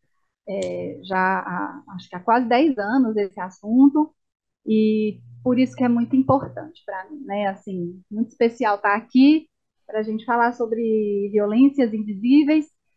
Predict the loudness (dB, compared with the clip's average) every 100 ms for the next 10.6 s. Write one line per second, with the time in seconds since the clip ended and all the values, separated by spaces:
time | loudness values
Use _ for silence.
0 | _ -2 2 2 2 2 2 0 2 -2
1 | -4 -4 -4 -6 -6 -8 -8 -10 -12 -14
2 | -14 -14 -12 -6 -6 -6 -14 _ _ _
3 | _ _ _ -8 -4 -4 -4 -4 -4 -6
4 | -8 -8 -8 _ -14 -8 -6 -6 -6 -10
5 | _ -20 -14 -10 -6 -2 2 2 0 _
6 | _ _ _ _ _ _ -10 -8 2 4
7 | 4 2 0 0 2 2 2 -2 -4 -4
8 | -4 -2 -2 -2 0 2 2 -2 -2 -2
9 | -2 -6 -12 -14 -14 -14 -16 -18 -18 -18
10 | -8 -4 -2 -2 -2 -4